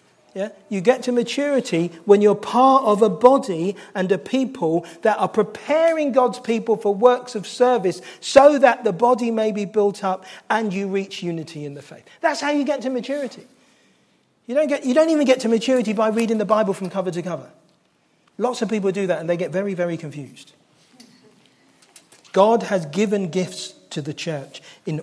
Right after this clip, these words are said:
order that the church might come to that place of maturity. Now, what I'm talking about here is massive in some ways, because for some of us it's like, "Well,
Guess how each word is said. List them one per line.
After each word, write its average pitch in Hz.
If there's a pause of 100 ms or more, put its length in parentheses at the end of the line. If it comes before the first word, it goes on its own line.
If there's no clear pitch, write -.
order 170
that 160
the 151
church 151 (200)
might 147
come 147 (240)
to 151
that 143
place - (440)
of 127 (240)
maturity. 131 (3500)
Now, 190
what 247
I'm 175
talking 240
about 175
here 160
is 156
massive 196
in 156
some 214
ways, 147
because 160
for -
some 220
of 170
us 147
it's -
like, 160
"Well, 175